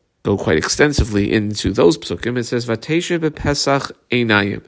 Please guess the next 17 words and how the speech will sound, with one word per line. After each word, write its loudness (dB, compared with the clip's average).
Well, 6
when, 2
uh, 6
Tamar 2
decided -2
on 0
her, -8
uh, -8
plan 2
and -2
she -8
wanted -2
to, -4
uh, -2
I -6
guess, -2
attract 0